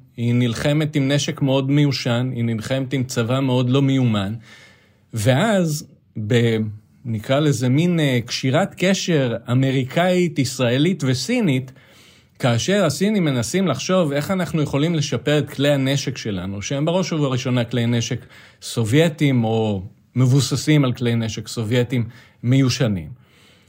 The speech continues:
סין בעצם מבינה, בסיוע, אה, להבנה הזו מצד ארצות הברית וישראל, שיש איזושהי מדינה בעולם שיש לה ניסיון בלחימה, גם נגד כלי נשק סובייטים, אבל גם,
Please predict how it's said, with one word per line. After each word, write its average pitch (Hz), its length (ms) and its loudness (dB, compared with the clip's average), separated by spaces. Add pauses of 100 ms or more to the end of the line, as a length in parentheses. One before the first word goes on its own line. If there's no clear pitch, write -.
(240)
סין 226 320 0
בעצם 185 320 2
מבינה, 127 500 2
בסיוע, 160 520 2
אה, 127 240 0 (400)
להבנה 117 600 0
הזו 127 220 0
מצד 120 340 -2
ארצות 117 300 -6
הברית 131 260 -2
וישראל, 185 540 -2 (340)
שיש 143 720 0
איזושהי 185 360 -2
מדינה 131 380 2
בעולם 113 420 0
שיש 165 280 -2
לה 220 80 -2
ניסיון 165 440 0
בלחימה, 131 560 0
גם 151 300 2
נגד 185 320 4
כלי 131 260 0
נשק 117 400 -2
סובייטים, 117 680 -2
אבל 127 240 0
גם, 156 340 2